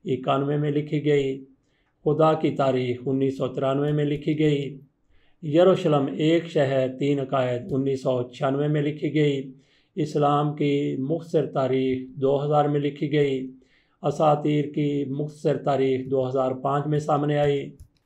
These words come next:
मोहम्मद हमारे अहद के एक नबी दो हज़ार छः में सामने आई,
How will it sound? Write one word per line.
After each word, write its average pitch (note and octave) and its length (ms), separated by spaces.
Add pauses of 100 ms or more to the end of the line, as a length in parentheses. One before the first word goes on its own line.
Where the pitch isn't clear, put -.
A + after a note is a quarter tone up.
मोहम्मद F#3+ 680
हमारे D#3 560
अहद D3+ 300
के D3+ 180 (280)
एक F3+ 220
नबी C3 360
दो C3+ 240
हज़ार C3+ 500 (420)
छः D#3+ 260
में D#3+ 400 (420)
सामने D3+ 360
आई, D3+ 240